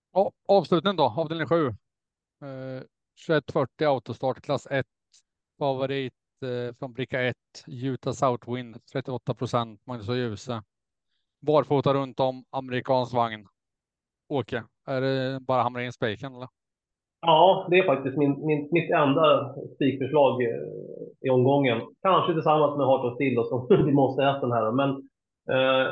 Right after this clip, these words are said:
Speaker 2: jag ty-, jag tycker han har jätte-, har gjort det jättebra i sin regi för Ulf. Har gjort fyra starter där och varit ute i V sjuttiofem flera gånger. Eh, snabb ut, och det låter ju på,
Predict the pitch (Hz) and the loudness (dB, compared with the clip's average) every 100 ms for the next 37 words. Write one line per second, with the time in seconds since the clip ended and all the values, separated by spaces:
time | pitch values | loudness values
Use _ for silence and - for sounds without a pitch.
0 | - - - 147 165 151 147 156 147 139 | -6 -8 -4 -2 -2 -2 -2 0 0 2
1 | 143 143 - 143 156 156 160 165 - 156 | 2 2 0 2 4 2 2 0 2 2
2 | 156 151 147 139 135 139 135 139 135 135 | 2 2 0 0 -2 -2 -2 0 0 0
3 | 135 143 135 135 143 135 127 - - 127 | 0 0 0 0 0 0 2 -2 -2 -2
4 | 127 123 135 127 127 127 127 131 127 127 | 0 -2 -4 -2 -2 -4 -6 -2 -2 -2
5 | 120 135 127 123 123 127 123 120 120 123 | -4 -2 -2 -2 -2 2 0 2 0 -2
6 | - _ _ _ _ - 117 120 120 120 | -6 _ _ _ _ -4 0 2 2 0
7 | - - - 156 156 147 147 143 - - | -2 -12 0 2 4 4 4 2 -6 -18
8 | 95 87 87 - 147 147 147 160 147 151 | -14 -12 -12 -8 -2 2 4 6 4 2
9 | 143 139 127 120 123 | -2 2 4 2 -2